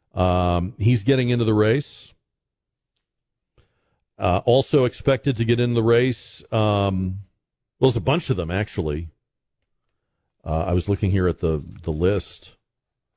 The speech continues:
Uh, Pence is getting in. Chris Christie, uh, is getting in. The, uh, governor of North Dakota, Bergrum, we talked about him, Doug Bergrum is getting in. Why are all these people running for president?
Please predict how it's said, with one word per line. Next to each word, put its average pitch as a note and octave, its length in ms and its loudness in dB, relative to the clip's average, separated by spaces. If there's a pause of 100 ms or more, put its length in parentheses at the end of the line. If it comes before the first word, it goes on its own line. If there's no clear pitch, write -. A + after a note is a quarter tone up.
(840)
Uh, - 220 -10
Pence A#2 400 -2
is A2 100 -2
getting G#2 320 0
in. F#2+ 380 0
Chris - 320 -2
Christie, A2 720 -2 (840)
uh, F#2 240 0
is F2+ 160 -4
getting G2 340 0
in. F#2 540 -2 (1900)
The, G2+ 480 0
uh, F#2 180 2
governor G#2+ 460 0
of F2+ 100 -2
North G2+ 280 -2
Dakota, G#2 440 2
Bergrum, G2+ 480 0
we F#2 120 -2
talked F#2+ 240 -2
about F2+ 140 -2
him, F#2 200 -2
Doug F2 300 -2
Bergrum F#2+ 400 -2
is F2 140 -8
getting F#2 280 -2
in. G2 220 -4
Why A#3 160 -2
are G4 100 -2
all F4+ 80 -2
these F4+ 140 -2
people B3 300 -2
running F3 200 -2
for D3 120 -10
president? D#2 440 -10